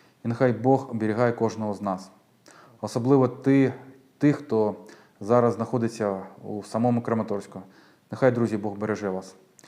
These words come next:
Сьогодні я хочу проповідувати, я вірю, на дуже важливу тему. Знаєте, дуже часто ми щось бажаємо від інших людей,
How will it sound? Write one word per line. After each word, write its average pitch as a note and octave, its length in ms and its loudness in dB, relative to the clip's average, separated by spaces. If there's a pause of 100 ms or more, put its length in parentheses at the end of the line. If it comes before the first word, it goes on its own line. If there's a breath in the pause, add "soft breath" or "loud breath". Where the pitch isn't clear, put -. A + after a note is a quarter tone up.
(1600 soft breath)
Сьогодні D#3 400 6
я D3+ 80 6
хочу D#3+ 260 4
проповідувати, C3+ 720 4
я A#2+ 100 6
вірю, C3+ 240 2
на A#2+ 180 2
дуже A#2+ 240 0
важливу A#2+ 380 2
тему. B2 440 4 (2500 loud breath)
Знаєте, D3+ 420 4
дуже C3+ 260 2
часто D#3 420 2
ми A2+ 380 2 (1000 soft breath)
щось C#3+ 280 2
бажаємо C3 500 4
від A2 140 -2
інших B2+ 340 -2
людей, A2+ 420 0